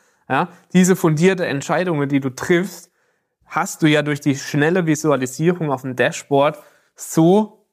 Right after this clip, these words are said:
präzise angezeigt bekommen, dass du hier erfolgreich reagieren kannst und damit auch Schwachstellen sofort erkennst. Und damit ermöglicht das ganze System dir Stück für Stück, dich hier einmal durchzuarbeiten durch die verschiedenen Kennzahlen.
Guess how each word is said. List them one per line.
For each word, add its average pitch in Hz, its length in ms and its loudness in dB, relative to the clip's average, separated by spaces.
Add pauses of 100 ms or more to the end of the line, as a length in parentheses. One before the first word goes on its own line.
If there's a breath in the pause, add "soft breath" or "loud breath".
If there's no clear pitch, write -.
(340)
präzise 196 540 2
angezeigt 170 540 -2
bekommen, 156 520 0
dass 143 240 -2
du 143 260 -4 (200)
hier 175 300 2
erfolgreich 147 680 -2
reagieren 151 400 0
kannst 185 300 -4
und 147 100 -6
damit 135 280 -2
auch - 120 -4
Schwachstellen 139 640 -2
sofort 113 360 -8
erkennst. 143 480 -4 (340 soft breath)
Und 127 180 -4
damit 135 320 0
ermöglicht 143 540 -2
das - 200 -12
ganze 123 320 -6
System 143 600 -2
dir 135 360 0 (340 soft breath)
Stück 151 280 -2
für 135 120 -4
Stück, 156 500 -4
dich 135 340 -2
hier 156 380 -2
einmal 135 260 -2
durchzuarbeiten 147 1300 -2
durch 135 140 -2
die - 100 -14
verschiedenen 127 400 -6
Kennzahlen. 151 600 -2